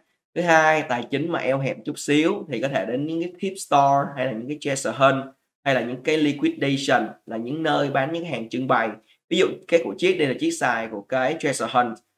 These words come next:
tại vì nó có vài chục đồng thôi, được giảm đến năm mươi phần trăm lận. Và nó cũng có chế độ bảo hành năm ngày, cứ xài nhà năm ngày maximum luôn.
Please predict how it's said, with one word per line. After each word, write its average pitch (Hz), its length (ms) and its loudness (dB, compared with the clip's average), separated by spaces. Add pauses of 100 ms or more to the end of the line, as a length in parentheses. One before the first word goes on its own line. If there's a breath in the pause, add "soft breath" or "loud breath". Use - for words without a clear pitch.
(200)
tại 123 140 0
vì 123 260 0
nó 127 180 -2
có - 120 0
vài 120 280 -2
chục 113 140 -4
đồng 120 300 -2
thôi, 131 200 4 (140)
được 151 200 -6
giảm 110 180 -2
đến 165 80 -2
năm 147 120 2
mươi 147 120 0
phần 120 120 -6
trăm 135 240 0
lận. 127 180 -2 (440)
Và 123 160 6
nó 131 140 -2
cũng 160 140 -6
có 160 140 2
chế 160 160 -2
độ 143 200 2
bảo 113 120 -2
hành 113 260 -6
năm 131 200 -4
ngày, 110 300 -6 (360)
cứ 170 60 -6
xài 117 300 -4
nhà 113 240 -6
năm 123 200 -6
ngày 110 160 -6
maximum 139 480 -4
luôn. 139 340 -2